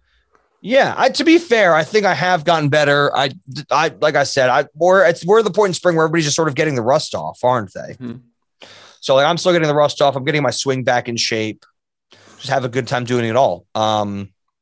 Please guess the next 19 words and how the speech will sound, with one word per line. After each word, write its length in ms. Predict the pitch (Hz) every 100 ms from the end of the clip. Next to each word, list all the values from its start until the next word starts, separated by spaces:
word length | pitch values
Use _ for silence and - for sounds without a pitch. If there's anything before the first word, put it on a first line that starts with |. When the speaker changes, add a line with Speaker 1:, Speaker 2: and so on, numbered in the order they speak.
| _ _ _ -
Speaker 2:
There 180 | 113
it 60 | 123
is. 280 | 143 139 - _ _ -
Speaker 1:
Yeah. 360 | 175 147 85 _ _ _ _
So 140 | 147
I've 100 | 135
joined 280 | 165 170 156
it. 140 | 160
I'm 140 | 139 131
joining 300 | 165 170 160
a 40 |
new 100 | 147
golf 280 | 151 156 -
club. 340 | 151 143 135 110
I've 180 | 113
got 300 | 139 131 123
the 120 | 123 131
Arcos 420 | 127 135 123 -
watch, 480 | 127 123 120 -